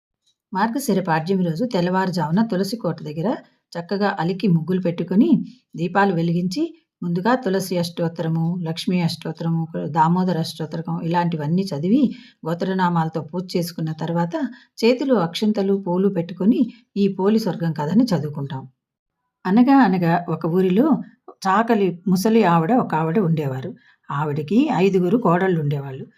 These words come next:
ఆ ముసలి ఆవిడకి మాత్రం పెద్ద కోడళ్ళు నలుగురి మీద ప్రేమగా ఉండేది. కడసారి ఇదైనా ఐదో కోడలు పోలి అంటే మాత్రం అంతగా అభిమానం ఉండేది కాదు. ఆ ముసలి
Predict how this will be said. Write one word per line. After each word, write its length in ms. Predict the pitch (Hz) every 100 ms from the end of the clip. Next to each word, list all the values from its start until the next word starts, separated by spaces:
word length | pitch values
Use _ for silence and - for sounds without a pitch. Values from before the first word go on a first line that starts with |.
| _ _ -
ఆ 80 | 202
ముసలి 340 | 202 - 277
ఆవిడకి 320 | 220 190 190
మాత్రం 300 | 180 170 226 302
పెద్ద 240 | 185 180
కోడళ్ళు 420 | 254 262 226 190 175
నలుగురి 380 | 170 196 233
మీద 240 | 214 185 196
ప్రేమగా 500 | 208 175 180 214 214 180
ఉండేది. 380 | 143 147 147 - _ _ _ -
కడసారి 500 | 165 202 208 214 233 208
ఇదైనా 360 | 190 170 180 277 - - -
ఐదో 240 | 175 208 214
కోడలు 360 | 185 160 160 170
పోలి 320 | 170 208 226 190
అంటే 260 | 165 180 175
మాత్రం 380 | 160 165 262 294 - - _ 165
అంతగా 340 | 190 202 214
అభిమానం 520 | 165 170 214 220 180
ఉండేది 320 | 170 165 170 240
కాదు. 280 | 147 131 175 - _ _
ఆ 100 | 185
ముసలి 460 | 185 180 240 240